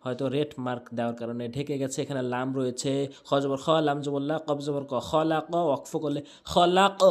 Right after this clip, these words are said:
এই যে কলকলা হরফ এসেছে। আ ভাই, এটি মনে রাখবেন অবশ্যই, কলকলা সবচেয়ে বেশি মানুষের ভুল হয়।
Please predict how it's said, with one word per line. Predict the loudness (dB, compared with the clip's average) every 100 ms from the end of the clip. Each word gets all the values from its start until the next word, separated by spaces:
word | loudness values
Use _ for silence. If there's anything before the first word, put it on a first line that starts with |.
| 6
এই | 4 2
যে | 2
কলকলা | 2 2 2 0 0
হরফ | -2 -4
এসেছে। | -4 -8 -8 -4
আ |
ভাই, | -2 -2 -8 -12
এটি | -6 -2
মনে | -2 0
রাখবেন | -2 -2 -4
অবশ্যই, | -2 -4 -2 -2
কলকলা | 2 0 2 0
সবচেয়ে | -2 -2 -4 4
বেশি | 4 4
মানুষের | -2 -2 -2
ভুল | 0 2
হয়। | 2